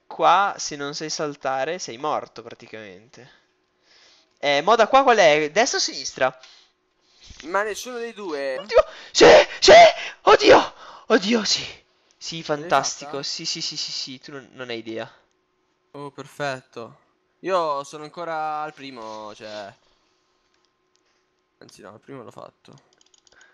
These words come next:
Speaker 1: Ah, c'è una nuvola bastarda che non mi fa vedere. Aspetta un attimo che... Possiamo andare. Finalmente ci siamo riusciti, possiamo andare.
Speaker 2: Sì.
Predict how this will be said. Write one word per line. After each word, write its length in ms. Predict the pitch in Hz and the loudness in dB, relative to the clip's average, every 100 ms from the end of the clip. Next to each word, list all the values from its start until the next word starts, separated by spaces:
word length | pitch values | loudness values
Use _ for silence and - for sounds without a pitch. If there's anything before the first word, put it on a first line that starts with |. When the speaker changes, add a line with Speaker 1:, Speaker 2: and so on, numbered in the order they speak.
| _ _ | _ _
Speaker 1:
Ah, 260 | - 196 185 | -10 -8 -6
c'è 180 | 160 202 | -8 -10
una 100 | 190 | -12
nuvola 280 | 214 247 226 | -12 -10 -8
bastarda 460 | 214 - 277 277 | -8 -8 -8 -8
che 80 | 165 | -12
non 100 | 143 | -14
mi 80 | 143 | -16
fa 120 | 156 | -16
vedere. 500 | 160 160 175 175 _ _ _ _ _ _ _ _ _ - | -14 -12 -14 -16 _ _ _ _ _ _ _ _ _ -20
Aspetta 280 | 170 - | -20 -18
un 60 | 139 135 | -14 -14
attimo 240 | 156 165 | -16 -18
che... 160 | 139 - _ _ _ _ _ _ _ _ _ _ _ _ _ _ _ _ _ _ _ _ _ | -18 -20 _ _ _ _ _ _ _ _ _ _ _ _ _ _ _ _ _ _ _ _ _
Possiamo 640 | - 147 143 127 127 120 120 | -12 -10 -8 -8 -8 -8 -8
andare. 420 | 127 113 110 117 _ _ _ _ _ _ _ - - - - _ _ _ _ | -8 -8 -8 -10 _ _ _ _ _ _ _ -20 -20 -20 -20 _ _ _ _
Finalmente 480 | 160 180 214 208 | -6 -4 -4 -6
ci 100 | 175 | -8
siamo 200 | 160 180 | -6 -6
riusciti, 280 | 214 214 220 | -6 -8 -8
possiamo 300 | 165 151 170 | -10 -8 -8
andare. 540 | 202 214 214 214 214 _ _ _ _ _ - | -6 -2 0 0 -4 _ _ _ _ _ -20
Speaker 2:
Sì. 180 | 151 | -18